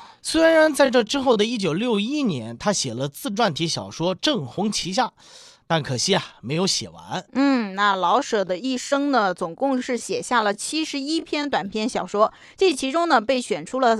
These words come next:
Speaker 2: 二十三篇，分成三册，由北京燕山出版社出版，也就是这一套老舍经典小说，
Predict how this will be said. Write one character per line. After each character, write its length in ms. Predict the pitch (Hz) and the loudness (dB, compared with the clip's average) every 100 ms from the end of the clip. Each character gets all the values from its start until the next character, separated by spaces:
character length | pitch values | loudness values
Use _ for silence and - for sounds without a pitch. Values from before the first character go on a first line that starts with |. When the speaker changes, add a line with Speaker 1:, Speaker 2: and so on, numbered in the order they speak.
| - | 6
Speaker 2:
二 180 | 277 233 | 6 6
十 180 | - 226 | 2 0
三 280 | 311 320 | 2 2
篇， 320 | 302 311 285 - | 0 -2 -2 -6
分 220 | - 302 | -4 -4
成 240 | 277 220 247 | -2 -6 -6
三 400 | - 311 320 339 | -2 0 0 -2
册， 320 | - 269 - | 0 2 2
由 220 | 185 214 | 0 0
北 240 | 202 147 | 2 0
京 220 | 175 240 262 | -2 -2 0
燕 220 | 285 294 | 0 0
山 220 | 285 277 | 0 -2
出 160 | 302 254 | -2 -2
版 160 | 135 | -2
社 200 | 180 226 | -2 -4
出 120 | 208 | -2
版， 320 | 262 240 110 - - _ | 2 2 2 -10 -18 _
也 220 | 196 196 | -2 0
就 120 | 269 | -2
是 160 | 277 214 | -2 0
这 140 | 269 | 4
一 100 | 214 | 2
套 240 | 185 214 160 | 4 4 4
老 300 | 170 180 233 | 2 2 0
舍 240 | - 147 | -2 -6
经 300 | - 240 254 | -6 -4 -2
典 260 | 226 160 202 | -2 -4 -2
小 260 | 208 131 | -2 -2
说， 320 | - 233 247 | 2 6 6